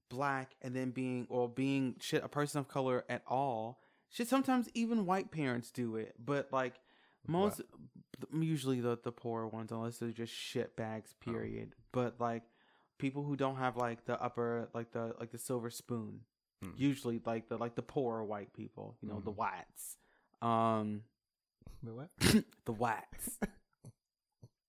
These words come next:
Speaker 1: And, you know, there's whites
Speaker 2: <laughs>
Speaker 1: and there's whites.
Speaker 2: Those who happen to be white.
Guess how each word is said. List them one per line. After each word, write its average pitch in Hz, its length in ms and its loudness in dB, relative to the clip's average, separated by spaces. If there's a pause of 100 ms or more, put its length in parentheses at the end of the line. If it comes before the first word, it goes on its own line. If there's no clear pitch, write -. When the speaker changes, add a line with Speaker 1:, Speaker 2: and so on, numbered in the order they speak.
(400)
Speaker 1:
And, 117 100 0
you 117 60 6
know, 117 100 6
there's 110 220 4
whites 110 680 -4
Speaker 2:
<laughs> - 40 -4
Speaker 1:
and 330 100 6 (600)
there's 110 220 -6 (100)
whites. - 680 -6
Speaker 2:
Those 87 240 -8
who 107 80 -10
happen 120 340 -10
to 151 100 -10
be 170 120 -12
white. - 260 -12